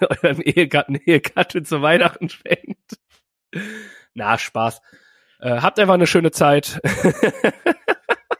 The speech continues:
<laughs> Aber bevor wir den ganzen Bums hier beenden und euch, äh, in euren wohlverdienten oder eure Begleitung für den Festbratenwahn, für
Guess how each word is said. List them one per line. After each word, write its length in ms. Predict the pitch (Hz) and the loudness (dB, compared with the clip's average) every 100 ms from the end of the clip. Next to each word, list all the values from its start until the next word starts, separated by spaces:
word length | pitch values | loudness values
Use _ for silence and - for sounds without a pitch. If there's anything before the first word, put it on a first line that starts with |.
| _ - _ - _ _ _ _ _ _ _ _ _ _ | _ -18 _ -20 _ _ _ _ _ _ _ _ _ _
<laughs> 180 | - - - - - _ _ _ _ _ _ - 180 - - - | -4 -4 -6 -16 -16 _ _ _ _ _ _ -16 -16 -16 -20 -2
Aber 400 | 156 170 175 - - - - | 2 4 2 0 -10 -20 -4
bevor 320 | 151 139 185 185 | 0 4 4 4
wir 120 | 180 | 2
den 120 | 175 | 2
ganzen 320 | 165 165 160 | 0 -2 -4
Bums 240 | 143 160 - | -2 -2 -2
hier 140 | 156 | -4
beenden 320 | 143 - 147 | -4 -6 -8
und 120 | 143 - | -8 -4
euch, 300 | 135 135 139 | -4 -4 -6
äh, 300 | 135 127 123 | -8 -8 -10
in 100 | 120 | -10
euren 300 | 123 127 117 | -10 -8 -4
wohlverdienten 800 | 147 151 127 131 - 123 120 123 _ _ _ _ _ _ - | -4 -2 -4 -6 -6 -8 -8 -12 _ _ _ _ _ _ -6
oder 180 | 120 127 | -4 0
eure 240 | 143 151 | 2 0
Begleitung 640 | 143 131 147 180 185 165 | 0 2 2 4 0 -2
für 180 | - 151 | -2 0
den 140 | 139 131 | 0 -2
Festbratenwahn, 1120 | - 175 - 147 147 - 127 127 123 120 120 | -4 -6 -4 0 2 2 0 0 2 0 -4
für 580 | - 127 120 120 117 | -8 -4 -4 -4 -8